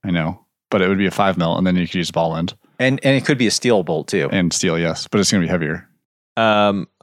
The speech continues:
Speaker 3: sorry, I'm, I'm actually just reading the Slack channel, and, uh, we've heard back from, from Lewis, is it? Um,
Speaker 2: Lewis.
Speaker 3: all good. The, the two four one one works.
Speaker 2: How about that?
Speaker 3: Yeah.
Speaker 2: All right.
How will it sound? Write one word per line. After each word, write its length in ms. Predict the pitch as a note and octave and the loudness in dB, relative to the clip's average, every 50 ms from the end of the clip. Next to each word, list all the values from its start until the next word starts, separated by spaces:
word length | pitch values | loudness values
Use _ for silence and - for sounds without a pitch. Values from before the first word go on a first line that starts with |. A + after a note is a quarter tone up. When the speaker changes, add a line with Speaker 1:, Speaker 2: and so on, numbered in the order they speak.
| _ - | _ -6
Speaker 3:
sorry, 260 | - - B2+ G#2+ G2+ | -2 0 2 2 2
I'm, 260 | G2+ G#2 A#2 A#2 G#2 - | 2 2 0 -2 -4 -4
I'm 160 | - A#2+ A#2 A#2 | -4 -2 -2 -2
actually 360 | A2+ A#2+ - - - C3 A#2+ | -2 -2 -2 -2 -2 -2 -2
just 220 | A2 A#2 A2+ - | -2 -2 -4 -2
reading 540 | A2 A2 A2 A#2+ A2+ A#2 A2+ A2 G#2+ G2+ G2 - | -2 -2 0 0 0 0 -2 -2 -4 -6 -6 -6
the 80 | - G2+ | -6 -4
Slack 300 | - - A2 G2+ G2+ - | -2 0 0 0 -2 -4
channel, 320 | - - G2 F#2+ F#2 F#2 | -6 -6 -4 -4 -4 -6
and, 300 | F2+ F#2 F#2+ F#2+ G2 F#2+ | -6 -6 -6 -6 -4 -2
uh, 360 | F#2 F#2 F#2 F#2+ F#2+ F#2+ F2 - - _ _ _ _ | -2 -2 0 0 -2 -2 -4 -6 -10 _ _ _ _
we've 160 | G#2+ G#2+ F#2+ - | -6 -6 -4 -2
heard 200 | - A#2 G#2+ F#2+ | 0 0 0 2
back 180 | A2 A#2+ - | 0 -2 -2
from, 480 | - - A#2 G#2 G2 F#2+ F#2 F#2 - - - | -4 -6 -4 -4 -2 -4 -4 -6 -8 -12 -10
from 440 | - - G2+ F#2+ F#2+ F#2+ G2 - - _ _ _ _ _ _ _ _ _ A2+ | -6 -4 -2 -2 -4 -4 -8 -10 -14 _ _ _ _ _ _ _ _ _ -2
Lewis, 340 | B2 C3 C#3+ F#3 G3+ - A#3 | 0 2 4 4 2 2 -2
is 100 | A3 A#3+ | -2 -2
it? 140 | C#4+ - - _ _ _ _ _ _ _ _ _ _ _ _ _ - | -4 -6 -8 _ _ _ _ _ _ _ _ _ _ _ _ _ -2
Um, 440 | A#2 A#2+ A#2 A2 A2 G#2+ G#2 G#2+ G#2+ | 0 0 2 2 2 2 2 4 4
Speaker 2:
Lewis. 320 | G#2 G#2 G#2 G#2 G2+ G2 - _ _ _ _ _ _ _ _ _ _ _ _ _ _ _ _ _ _ _ _ _ _ _ _ _ _ _ | 2 2 2 2 0 -2 -4 _ _ _ _ _ _ _ _ _ _ _ _ _ _ _ _ _ _ _ _ _ _ _ _ _ _ _
Speaker 3:
all 160 | - C#3+ D#3 | 0 0 2
good. 340 | D3+ C#3+ E3+ F#3+ D#3 G#2+ - - _ _ _ _ _ _ _ | 2 2 4 2 2 0 -2 -10 _ _ _ _ _ _ _
The, 200 | - G2+ G2+ G2 F2 | 0 2 2 2 2
the 120 | G2 F#2+ | -2 -4
two 260 | - - - D3+ D3 | -2 0 0 2 2
four 380 | C3 - C3 C3 C3 B2+ B2+ A#2+ | 2 2 4 4 6 4 4 2
one 240 | A2+ A2+ A#2 A#2 A#2 | 2 0 0 2 2
one 320 | A2+ A2+ A2+ A2+ G#2+ G2+ | 0 0 0 -2 -4 -2
works. 560 | F#2 F#2 F#2+ F2+ D#2+ - - - - - - - - - _ _ _ _ _ _ _ _ _ _ _ _ _ - | 0 2 2 2 0 -2 -4 -4 -4 -4 -6 -8 -14 -20 _ _ _ _ _ _ _ _ _ _ _ _ _ -10
Speaker 2:
How 180 | - - A3 | -4 -2 0
about 260 | A#3+ A3+ F3+ G#3+ D#4+ - | 2 2 2 2 4 4
that? 300 | C3+ A2 F2+ B2+ C#3+ D3 | 2 2 2 2 0 0
Speaker 3:
Yeah. 80 | G2+ | 2
Speaker 2:
All 40 | A#2+ | 2
right. 260 | D#3+ A#3 C3 - - | 4 2 2 -2 -4